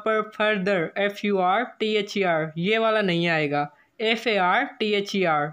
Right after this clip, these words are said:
वो वाला आएगा। तो guys इसके बाद जो question है वो ये है कि, "Every woman should vote for the candidate of their choice।" तो इस sentence की mistake आपको दिखाई दे रही है?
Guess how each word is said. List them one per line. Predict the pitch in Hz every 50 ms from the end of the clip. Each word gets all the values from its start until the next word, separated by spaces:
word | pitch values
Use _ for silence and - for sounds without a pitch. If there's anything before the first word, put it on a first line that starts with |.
| - - 165
वो | 165 196 208 208
वाला | 202 190 180 170
आएगा। | 156 143 143 143 135 151 151 151 _ _ _ _ _ _ _ _ _ _ _ _ _ _ _ _ _ _ _ _ _ _ _ _ _ _ _ _ _ -
तो | 233 233
guys | 226 240 240 240 233
इसके | - - - 233
बाद | 233 233 214
जो | 220
question | 214 - 208 208 202 - - 233 214 202
है | 196 196 202 202
वो | 208 196 185
ये | 185 180 185 190 196
है | 202 202 202 208
कि, | 208 214 - - - 202
"Every | 190 190 208 233
woman | 233 214 190 185 185 185 190 208 226 226 220 -
should | - - 214 190 170
vote | 175 175 180 190 208 202 - _ _ _ _ _ _ _ _
for | - 190 185 185 185 185 175 165
the | 180 180 180
candidate | - 185 180 185 185 190 196 208 214 233 - - 208
of | 180 180 - - 190
their | 180 175 175 175
choice।" | - 220 214 190 160 151 - - - - _ _ _ _ _ _ _ _ _ -
तो | 214 208 202 202 202
इस | 202 202 202
sentence | - - 226 220 220 214 226 226 226 226 -
की | - - - 226 220
mistake | 214 214 214 214 - - 220 220 220 _ - -
आपको | - 175 165 170 - 190
दिखाई | 175 160 170 - 202 196 180
दे | 165 175 180 196
रही | 214 226 233 214
है? | 165 156